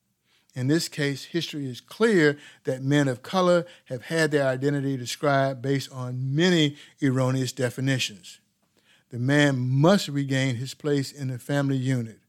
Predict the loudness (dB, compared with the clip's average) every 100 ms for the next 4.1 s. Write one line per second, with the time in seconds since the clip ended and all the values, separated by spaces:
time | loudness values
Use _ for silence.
0 | _ _ _ -4 2 2 2 0 2 2
1 | 0 0 2 2 0 -8 -8 0 2 4
2 | 2 -2 _ _ _ -12 -6 0 0 0
3 | -8 -4 -2 -2 -2 -4 -2 -4 -4 -16
4 | _